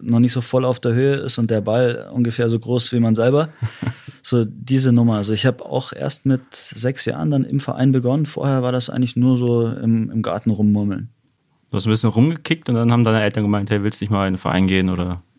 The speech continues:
Speaker 2: wie, wie kam da der, der Zugang zum Club?
Speaker 1: Ich weiß es eigentlich gar nicht, ob das auf mein Bestreben hin war, dass
Speaker 2: Mhm.
Speaker 1: ich mit anderen Kindern da mitlaufen wollte oder ob meine Eltern das für eine gute Idee gehalten haben.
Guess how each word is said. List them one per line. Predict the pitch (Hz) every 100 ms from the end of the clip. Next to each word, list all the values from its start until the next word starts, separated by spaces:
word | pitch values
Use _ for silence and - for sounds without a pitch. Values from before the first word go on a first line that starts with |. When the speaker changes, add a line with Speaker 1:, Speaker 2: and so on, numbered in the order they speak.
| -
Speaker 2:
wie, | 95 92 92 98
wie | 101
kam | - 92
da | 87
der, | 87 87 90 95 - _ _ -
der | 90
Zugang | - 98 98
zum | 95
Club? | 92 123 - - _ _ - -
Speaker 1:
Ich | - - 113 110 117
weiß | - - 240
es | 233 - -
eigentlich | - 120 120
gar | - 117
nicht, | 117
ob |
das | 117 107
auf | -
mein | 107 104 143 139 123
Bestreben | 120 - - 120 156 147
hin | 147
war, | 135 131
dass | 113
Speaker 2:
Mhm. | 107
Speaker 1:
ich |
mit | 113 - - -
anderen | 50 120 110
Kindern | - 143 139
da | 127 120
mitlaufen | 127 131 123 123 117
wollte | 123 131 127 117
oder | 110 107
ob | 101
meine | 107 104
Eltern | - 123 135
das | 120
für | -
eine | 120
gute | 113 131 123
Idee | 113 113 131
gehalten | 131 127 - 120
haben. | 123 127